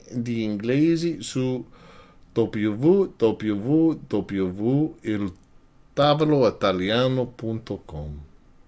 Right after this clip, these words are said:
E per favore, se vi piace, eh, ditelo ai vostri amici e mettete un like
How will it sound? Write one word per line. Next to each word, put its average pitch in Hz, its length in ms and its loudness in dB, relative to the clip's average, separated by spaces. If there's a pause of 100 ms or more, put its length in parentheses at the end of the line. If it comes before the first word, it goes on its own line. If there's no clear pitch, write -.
(920)
E 170 140 4
per 233 260 10
favore, 101 580 4
se 156 300 4
vi 147 180 2
piace, 135 880 2 (920)
eh, 190 320 -4
ditelo 139 880 4
ai 127 340 4
vostri 120 680 2
amici 107 760 -4 (480)
e 151 140 2
mettete 190 760 4
un 117 380 0
like 110 380 4